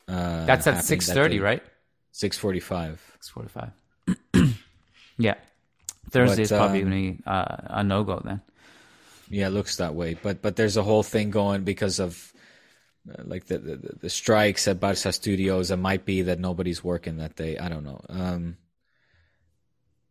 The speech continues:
Speaker 1: we'll talk. But, uh, yeah, we won't. Hopefully we can talk quickly to do preview for the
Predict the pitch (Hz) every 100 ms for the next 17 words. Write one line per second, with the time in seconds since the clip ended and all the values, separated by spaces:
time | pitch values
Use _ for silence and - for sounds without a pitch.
0 | _ _ _ _ _ _ 131 139 135 104
1 | 71 - 95 113 - 82 107 104 101 101
2 | 131 120 131 123 131 135 - 127 127 104
3 | 147 - 143 135 123 117 120 113 113 -
4 | 120 110 107 98 101 104 95 107 104 104
5 | 98 95 - 101 95 92 95 92 87 85